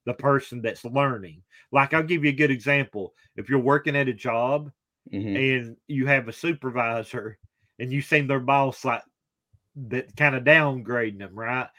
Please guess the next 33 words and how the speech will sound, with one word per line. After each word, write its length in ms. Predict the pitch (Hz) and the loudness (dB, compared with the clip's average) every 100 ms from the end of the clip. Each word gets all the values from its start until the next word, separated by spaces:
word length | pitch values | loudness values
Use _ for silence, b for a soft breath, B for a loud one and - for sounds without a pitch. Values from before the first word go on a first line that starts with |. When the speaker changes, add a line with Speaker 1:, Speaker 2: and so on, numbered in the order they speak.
| b | b
Speaker 1:
Right 200 | 139 147 | 4 4
in 100 | 139 - | 2 0
front 260 | 143 139 | 2 2
of 220 | 127 92 | -2 -6
you. 80 | 95 - b - | -10 -16 b -2
Well, 340 | 131 139 - - | 2 2 0 -8
you're 180 | 143 165 | -4 2
gonna 180 | 175 151 | 2 4
lose 200 | 156 - | 0 0
tons 300 | 160 156 135 | -2 -2 -4
of 80 | |
respect 540 | 131 - - 160 151 - | -6 -6 -2 -2 -2 -8
for 220 | 107 82 | -12 -12
him. 80 | _ _ _ _ _ _ _ _ _ _ _ _ - | _ _ _ _ _ _ _ _ _ _ _ _ -2
Right? 360 | 139 135 135 | 2 2 0
Like, 240 | 135 120 107 | -2 -2 0
Speaker 2:
Yeah, 120 | 92 | -2
Speaker 1:
you're 60 | |
Speaker 2:
true. 240 | 82 90 85 | 0 0 2
Speaker 1:
gonna 260 | 147 135 | 2 -2
be 140 | 127 127 | 0 0
like, 220 | 120 110 | 0 -2
"Hey, 260 | 127 127 113 | -4 -4 -6
you 180 | 104 | -8
know, 340 | 107 107 101 - _ - | -8 -8 -8 -10 _ -16
wow, 260 | 104 117 | -8 -8
should 220 | 107 127 110 | -6 -6 -2
I 120 | 120 | -2
even 220 | 110 104 | -4 -8
listen 280 | 113 123 131 | -8 -8 -8
to 60 | |
this 220 | 127 139 - | -6 -6 -2
guy?" 320 | 156 151 | -2 -2